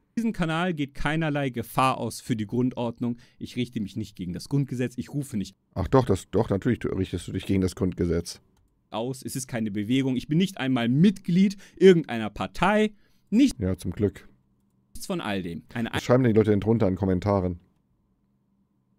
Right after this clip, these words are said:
Speaker 2: Ja gut, üblicher Müll.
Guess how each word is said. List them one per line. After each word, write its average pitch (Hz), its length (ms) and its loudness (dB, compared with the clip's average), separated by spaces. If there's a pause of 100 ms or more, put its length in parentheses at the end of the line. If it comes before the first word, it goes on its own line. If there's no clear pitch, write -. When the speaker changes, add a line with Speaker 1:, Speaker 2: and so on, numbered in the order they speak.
(920)
Speaker 2:
Ja 82 100 -12
gut, - 300 -16 (260)
üblicher 87 300 -12
Müll. 82 260 -6